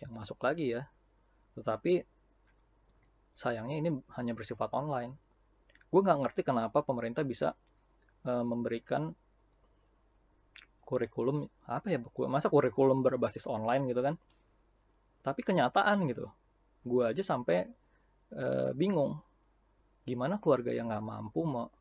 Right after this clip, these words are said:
yang nggak mampu gitu ya, nggak punya akses internet,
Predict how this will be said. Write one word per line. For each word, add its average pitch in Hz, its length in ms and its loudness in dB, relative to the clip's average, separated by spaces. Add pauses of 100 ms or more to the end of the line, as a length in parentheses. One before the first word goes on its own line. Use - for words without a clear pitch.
(480)
yang 117 480 -4 (1040)
nggak 120 140 -6
mampu 123 420 -4
gitu 143 80 0
ya, 135 160 0
nggak 117 160 -4
punya 117 400 -6
akses - 320 -8
internet, 120 560 -6